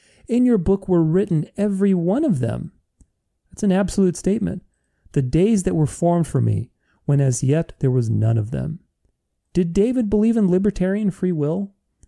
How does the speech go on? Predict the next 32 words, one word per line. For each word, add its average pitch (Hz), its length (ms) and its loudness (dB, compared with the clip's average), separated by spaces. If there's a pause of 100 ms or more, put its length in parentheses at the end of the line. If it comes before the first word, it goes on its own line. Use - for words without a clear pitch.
(840)
No, 170 300 0
he 165 160 -4
didn't. 151 460 -4
He 185 240 -2
believed 175 500 0
and 127 160 -4
completely 160 480 -2
surrendered 123 540 -2 (380)
to 123 100 -4
God. 127 340 -6
He - 160 -2
knew 170 320 2
that 190 140 0
God 156 200 0
was 143 140 0
sovereign. 117 520 -2 (1200)
Of - 100 -6
course, 185 240 0
God 160 220 0
wants 151 400 0
us 139 80 0
to 139 100 -4
participate 151 640 -2
in 139 120 0
life. 135 260 -2
He 143 100 -4
has 143 260 -4
parts - 380 -4
for - 220 -6
us 143 160 -2
to - 120 -8
play. 135 540 -2